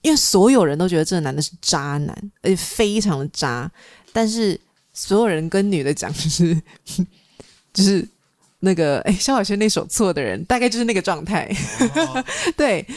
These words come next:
Speaker 1: 所有人都跟他讲说，“这个男的不行，这个男的不好，这个男的在P U A你，这个男的，呃，其实在对你做很不好的事情。”然后女的完全不相信。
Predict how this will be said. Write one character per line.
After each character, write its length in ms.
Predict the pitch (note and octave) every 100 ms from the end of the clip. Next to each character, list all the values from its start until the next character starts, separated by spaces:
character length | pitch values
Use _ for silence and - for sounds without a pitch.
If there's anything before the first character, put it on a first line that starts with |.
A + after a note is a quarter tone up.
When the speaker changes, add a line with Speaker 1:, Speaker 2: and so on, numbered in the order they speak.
| -
Speaker 1:
所 160 | - F#4
有 40 |
人 120 | F4+
都 80 | D4+
跟 80 | D#4
他 80 | D#4+
讲 200 | A#3+ F3+
说 320 | G#3+ G#3+ G#3+
，“这 120 | G#3+
个 60 | A3
男 120 | D3
的 80 | C#3+
不 220 | - F#3+
行， 260 | D#3 - C#3+
这 120 | G#3
个 40 |
男 140 | F#3 D3
的 60 |
不 180 | D#3 A3
好， 180 | F3 -
这 140 | -
个 60 | A3+
男 120 | E3+
的 40 | E3+
在 80 |
P 220 | F3+ F#3+ F3+
U 120 | F#3
A 140 | F#3
你， 120 | F3+
这 140 | D#3 G#3+
个 60 |
男 180 | F#3 D#3
的， 180 | E3+ D#3+ C4+ - G#3
呃， 300 | E3+ E3 D3 D#3 _
其 160 | - G3+
实 100 | G3+
在 180 | C4+ A3
对 240 | G3 A3+
你 160 | E3 D3+
做 220 | - G3
很 240 | F3 E3+
不 140 | E3+ G#3
好 160 | E3+
的 60 | C#3
事 180 | - G3
情。” 180 | E3 C3+
然 80 |
后 80 | D#3
女 100 | F3
的 80 | -
完 680 | D#3 E3+ C3 C3+ C3 E3+ A3 A#3+
全 120 | A3
不 120 | F3
相 180 | - D#3
信。 160 | D#3